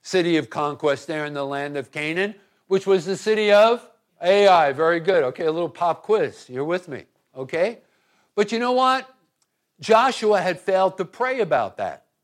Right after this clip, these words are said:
right? They were flushed with victory. They thought they were invincible,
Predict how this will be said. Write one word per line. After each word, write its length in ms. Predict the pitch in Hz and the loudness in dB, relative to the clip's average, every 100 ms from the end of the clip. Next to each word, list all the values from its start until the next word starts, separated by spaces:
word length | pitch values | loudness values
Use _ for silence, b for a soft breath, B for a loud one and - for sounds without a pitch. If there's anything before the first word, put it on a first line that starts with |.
| _ _ | _ _
right? 320 | - 190 208 156 | -6 -4 -4 -4
They 80 | |
were 140 | 175 170 | -2 -4
flushed 360 | 202 208 208 | -2 -4 -2
with 200 | 202 156 | -6 -4
victory. 400 | 180 196 170 117 | -4 -4 -6 -10
They 120 | 117 127 | -8 -6
thought 280 | 165 160 | -4 -4
they 80 | 170 | -4
were 160 | 160 170 | -4 -4
invincible, 760 | 160 147 180 - 156 127 92 | -6 -8 -8 -8 -10 -8 -12